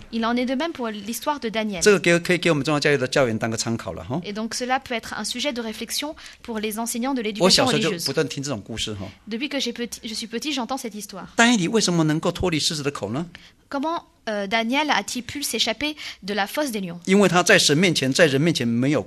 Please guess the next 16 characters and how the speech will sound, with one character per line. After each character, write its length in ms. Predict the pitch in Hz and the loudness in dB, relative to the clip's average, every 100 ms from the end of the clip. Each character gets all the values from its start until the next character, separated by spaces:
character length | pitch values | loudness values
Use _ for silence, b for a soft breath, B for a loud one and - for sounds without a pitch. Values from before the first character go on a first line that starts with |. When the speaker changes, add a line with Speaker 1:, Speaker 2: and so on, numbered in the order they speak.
| - | -2
Speaker 2:
做 100 | 160 | -2
亏 220 | - 135 | 0 -2
心 140 | 131 117 | -2 -2
的 80 | |
事 120 | 107 117 | -2 -4
情。 180 | - 80 - - | -8 -12 -16 -8
Speaker 1:
Car 300 | 240 233 220 | -4 -2 -4
devant 280 | 214 214 226 | -6 -4 -4
Dieu 280 | 214 269 294 | -2 -4 -4
et 80 | - | -4
les, 140 | 202 | -6
devant 300 | 214 208 214 | -8 -6 -4
les 180 | 208 202 | -4 -2
hommes, 180 | 269 277 226 | 0 0 -2
il 140 | 208 | -4
n'a, 200 | 190 185 | -6 -8